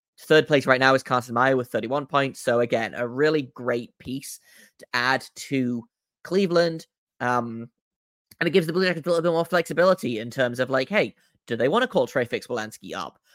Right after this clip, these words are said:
Do they wanna call Carson Meyer up? Do they wanna give guys like Del Bel Beluz a look at the end of the season just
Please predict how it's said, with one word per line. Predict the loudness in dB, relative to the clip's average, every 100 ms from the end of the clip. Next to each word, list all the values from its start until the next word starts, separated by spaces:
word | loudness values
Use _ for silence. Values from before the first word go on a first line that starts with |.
| _ -4
Do | 2
they |
wanna | 2 2
call | 0 0 2
Carson | 0 -2 -6 -10
Meyer | -10 -8 -8
up? | -8 -10 _
Do | 0
they | 2
wanna | 2 0
give | 2 4 4 2
guys | 0 4 4 2
like | -2 0
Del | 0 2
Bel | 2 0
Beluz | 0 0 0 0
a | -2
look | -4 -6 -10
at |
the | -8 -8
end | -8
of | -10 -12
the |
season | -12 -8 -8 -6 -8 -8
just | -10 -10